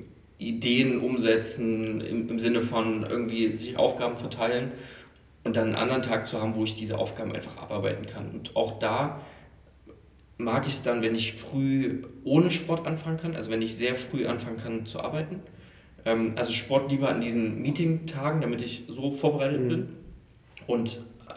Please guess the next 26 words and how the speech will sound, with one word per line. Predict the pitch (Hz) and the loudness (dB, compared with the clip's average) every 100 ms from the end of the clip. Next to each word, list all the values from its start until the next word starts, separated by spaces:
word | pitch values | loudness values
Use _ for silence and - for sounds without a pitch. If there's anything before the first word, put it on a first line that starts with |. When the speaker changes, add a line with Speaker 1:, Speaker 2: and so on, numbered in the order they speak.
| - | -8
Speaker 1:
an | - 120 | -4 2
den, | 117 117 | 2 2
an | 117 | 0
diesen | 117 110 113 110 107 - - - - - | -2 -2 -2 -4 -8 -14 -16 -18 -20 -6
inhaltlichen | 147 151 147 143 - 135 | 0 4 4 2 -2 -4
Tagen | 131 127 131 131 - - - - - - - | -4 -4 -6 -8 -12 -18 -20 -20 -20 -20 -18
früh | - 139 | -2 -2
kein | - 135 | 2 0
Sport, | 147 - 135 | 0 2 2
damit | 127 113 | 2 -2
ich | 120 117 - | -4 -4 -2
echt | 117 - - | -2 -2 -8
irgendwie | 113 113 113 110 | -6 -4 -4 -6
kurz | - 139 - | -6 -6 -6
nach | |
sechs | - 113 113 | -6 -6 -6
anfangen | 113 113 113 | -6 -6 -6
kann | 113 | -6
zu | - | -6
arbeiten. | - 107 104 - | -4 -4 -4 -2
Weil | 113 | -2
ich | 113 - | 0 4
auch | 123 - - | 2 2 0
da | 113 120 | 4 4
diese | 123 | 2
f-, | 113 | -2